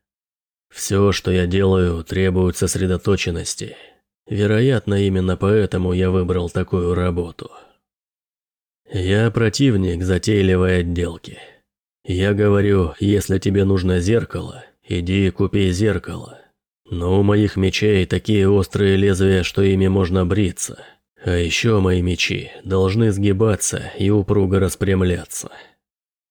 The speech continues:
«Неужели это необходимо?» спросил он, когда я зажимал остриё в тисках. «Нет»,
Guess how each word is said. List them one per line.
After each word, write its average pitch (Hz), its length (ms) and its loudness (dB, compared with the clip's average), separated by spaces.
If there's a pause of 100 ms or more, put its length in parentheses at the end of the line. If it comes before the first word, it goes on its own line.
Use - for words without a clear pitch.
(480)
«Неужели 139 540 0
это 185 160 0
необходимо?» 180 760 0 (500)
спросил 95 600 0
он, 85 200 0
когда 98 260 0
я 98 140 4
зажимал 98 460 2
остриё 98 420 0
в - 100 -8
тисках. - 760 -6 (760)
«Нет», 95 720 -4